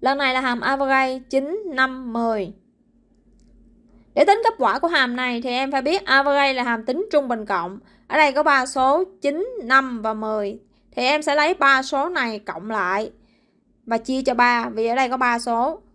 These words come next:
Kết quả ra là tám. Câu tiếp theo, em cho biết kết quả của công thức bằng sum sáu, tám, chín.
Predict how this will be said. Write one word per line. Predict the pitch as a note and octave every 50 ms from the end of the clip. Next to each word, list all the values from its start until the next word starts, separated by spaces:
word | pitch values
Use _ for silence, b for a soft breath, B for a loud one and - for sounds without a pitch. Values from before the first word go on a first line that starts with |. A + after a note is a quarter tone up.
| _ _ _
Kết | C#4 D4+ D4+ -
quả | G3 D#3+ E3+ - C4 C#4+
ra | C4 B3 A#3+ A#3
là | A3 G3
tám. | - - G#3+ G#3 G#3+ A#3+ D4+ E4+ - _ _
Câu | - C4 C4 C4
tiếp | C4+ D4 D4 -
theo, | D#4+ C4+ B3 A#3+ A3+ A3+ A3 G#3+ _ _ _ _ _ _ _ _
em | - C#4+ E4 E4
cho | E4
biết | C#4 E4+ F#4+ F#4+
kết | F#4+ F#4+ E4
quả | A#3+ G#3 F#3+ A#3
của | C4+ C#4+
công | - D4+ C#4 C4+
thức | D4 E4 - - - _ _ -
bằng | G#3 A3+ A3+ A3 G#3+ A3 A3+
sum | - - - C#4 C4+ C4 B3 A3+ A3+ A#3 - _ _ _ _ _ _ _ _ _ _ _
sáu, | - - B3+ B3 C4 C#4+ E4
tám, | E4+ - - B3+ B3+ C4 C#4 E4 E4+
chín. | E4+ - C4 B3 B3+ D#4 F#4